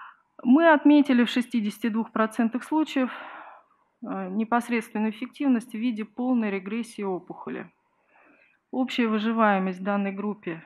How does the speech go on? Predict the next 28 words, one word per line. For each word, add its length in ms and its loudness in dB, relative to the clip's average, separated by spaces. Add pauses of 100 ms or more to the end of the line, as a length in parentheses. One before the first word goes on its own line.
(580)
э, 380 -12
составила 520 -2
пятьдесят 480 -4
два 160 6
процента, 580 2
без, 320 -2
э, 220 -2
выживаемость 600 0
без 180 -6
прогрессирования — 840 -6
сорок 320 -12
девять 300 -6
процентов. 600 -8 (1500)
Острые 400 0
лучевые 520 0
реакции, 680 0 (640)
э, 720 -4 (320)
были 300 -2
зафиксированы 840 -4
у, 140 -8
у 100 -6
всех 400 -2
пациентов 560 -4
в 60 -20
той 160 -4
или 80 -4
иной 160 -4
степени 580 -8